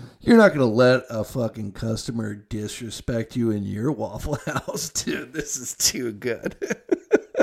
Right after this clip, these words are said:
So a manager, okay. Uh, but the woman kept harassing Haley, who claimed the woman snarled,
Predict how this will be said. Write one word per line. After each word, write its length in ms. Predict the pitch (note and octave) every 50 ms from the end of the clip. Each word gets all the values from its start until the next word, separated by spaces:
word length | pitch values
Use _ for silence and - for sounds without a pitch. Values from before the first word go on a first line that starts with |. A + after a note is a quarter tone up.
| - - - - - - - _ _ - - - _ _ _ _ _ _ - F3 E3 - C#3 - - - - - - - - - -
So 160 | _ - - F#3+
a 180 | F#3+ G3 F#3+
manager, 460 | F#3 F3+ F#3 F#3 F3+ F3 E3 E3 E3 - -
okay. 400 | C#3+ D3 C#3 C3+ B2+ A#2 G#2 G#2+ - - _ _ _ _ _ _ _ _ _ _ - - -
Uh, 600 | C3 C#3 C3+ C3 B2 A#2 A2+ A2+ G#2+ A2 A2 A2+
but 140 | B2+ D#3+ -
the 60 | E3+
woman 380 | F3+ G3+ G#3 G3 G3 F#3 F3+
kept 240 | - - F3 E3 -
harassing 540 | - D3 D3 E3+ G3+ A#3+ B3 - - B2+ A#2+
Haley, 420 | B2+ A#2+ A#2 G#2 F2 F2 F2 - _ _ _ _ - _ _ _
who 100 | - C#3+
claimed 260 | - - F3 E3+ E3
the 80 | E3 D#3
woman 220 | D3 D3 D3 C#3+
snarled, 800 | B2+ - - - - - C#3 C#3 B2+ B2+ B2+ B2 A2+ A2 G#2+ -